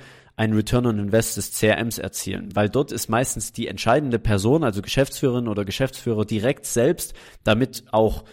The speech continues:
beauftragt, das C-R-M-System dann einzurichten und zu nutzen und die ersten Leads und, und Abschlüsse darüber zu gewinnen. Und deswegen haben wir das eben extra so aufgebaut, dass es ein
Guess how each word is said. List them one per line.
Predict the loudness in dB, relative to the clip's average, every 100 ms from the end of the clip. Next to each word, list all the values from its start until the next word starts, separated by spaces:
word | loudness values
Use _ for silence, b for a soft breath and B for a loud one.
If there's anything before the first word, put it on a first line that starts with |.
| b b _ _ _ _ -2
beauftragt, | 0 4 4 4 -2 2 2 2 -4 -4
das | -4 0
C-R-M-System | 2 4 2 -2 -2 -2 -2
dann | -2 -4 -6 B B -4
einzurichten | 0 0 0 -2 -4 -4
und | -6
zu | -4
nutzen | -2 -2 -2 -4
und | -2
die | -2
ersten | -2 -2 0
Leads | 0 0 -4
und, | -6 -8 -10
und | -10 -4
Abschlüsse | -6 -2 -4 -2 0
darüber | 0 2 0
zu | -2 -6
gewinnen. | -2 -2 -2 B B B B
Und | 0 2
deswegen | 4 2 0 0
haben | 0 2
wir |
das | 2 0
eben | -4 -6
extra | -6 -8 -4 -4
so | 0 2
aufgebaut, | 0 -2 -2 2 0 0
dass | -6
es | -10
ein | -4 -2 -4